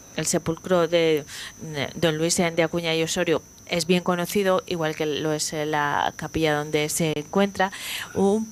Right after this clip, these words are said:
poco menos es este sepulcro del canónigo don Diego de Santander, que también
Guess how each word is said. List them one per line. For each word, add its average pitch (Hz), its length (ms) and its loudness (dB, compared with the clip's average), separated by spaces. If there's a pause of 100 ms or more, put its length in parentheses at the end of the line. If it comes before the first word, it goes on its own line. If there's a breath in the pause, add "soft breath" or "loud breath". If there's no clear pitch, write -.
poco 262 280 2
menos 285 420 0
es 220 180 0
este 233 240 -2
sepulcro 226 480 0
del 220 140 0
canónigo 220 420 0
don 214 240 -2
Diego 214 320 2
de 208 240 2
Santander, 226 640 0 (340 loud breath)
que 220 120 2
también 190 580 0